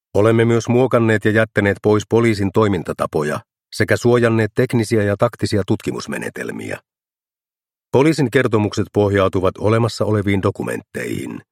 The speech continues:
kuten tutkinta- sekä oikeudenkäyntipöytäkirjoihin.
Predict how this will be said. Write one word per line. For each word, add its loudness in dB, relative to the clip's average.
kuten 0
tutkinta- 0
sekä 0
oikeudenkäyntipöytäkirjoihin. -2